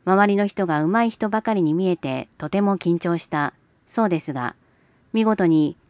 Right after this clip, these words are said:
課題吟を歌い上げて準優勝し、コンクールの翌日には入賞者だけが参加できる入賞者レコーディングに参加して、日本コロムビアからの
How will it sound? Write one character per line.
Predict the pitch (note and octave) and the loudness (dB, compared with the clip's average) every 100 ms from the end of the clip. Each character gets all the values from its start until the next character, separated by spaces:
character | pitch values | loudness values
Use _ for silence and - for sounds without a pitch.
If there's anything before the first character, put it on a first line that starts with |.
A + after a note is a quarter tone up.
| - | -6
課 | F#3 | 0
題 | A3+ B3 | 2 2
吟 | A#3 A3 F3 | 2 0 0
を | C#3 | 0
歌 | C#3+ F3+ | -2 -2
い | G3 | 0
上 | F#3 | 0
げ | F3 | -2
て | C3+ B2+ - - | -4 -8 -8 -2
準 | G3+ A3+ | 2 2
優 | A3+ | 2
勝 | G3+ C#3+ | 0 -6
し、 | C#3 - C3 - _ _ _ _ _ _ - | -8 -8 -8 -10 _ _ _ _ _ _ 2
コ | A#3 | 2
ン | A#3 | 4
ク | A#3+ | 2
ー | |
ル | A3+ | 2
の | G3+ | 2
翌 | F#3 G#3+ | 0 -2
日 | G3+ G3+ G#3 | -6 -4 0
に | G3+ | 2
は | D3+ C3+ C3 _ _ | 0 -2 -6 _ _
入 | A3 B3 | 2 2
賞 | A#3+ C4 | 4 0
者 | A#3 | 0
だ | G#3 | -2
け | G#3 A3 | -2 -2
が | F3+ | -2
参 | F3+ F#3+ | -2 -2
加 | F#3+ | -2
で | F#3+ | -4
き | F#3+ | -2
る | D3+ B2+ - _ _ - | -2 -4 -8 _ _ -4
入 | G#3 G#3+ | 0 0
賞 | A3+ G#3+ | 2 -2
者 | F#3 D3 | -2 -4
レ | D3+ | -2
コ | G#3+ | 0
ー | A3 | 0
デ | G#3+ | 0
ィ | |
ン | G#3 | 0
グ | G3+ | 0
に | G3 | -2
参 | F3+ E3+ | 0 -2
加 | E3+ | -2
し | E3+ | -8
て、 | - D3 - _ _ _ _ - | -4 -6 -6 _ _ _ _ -2
日 | F3+ E3 | 0 0
本 | A3+ G#3 | 0 0
コ | E3+ | 0
ロ | F3+ | 2
ム | A3 A3 | 2 2
ビ | G#3 | 0
ア | F#3 | 0
か | F3+ | 0
ら | E3+ | 0
の | D3+ C#3 | 0 -2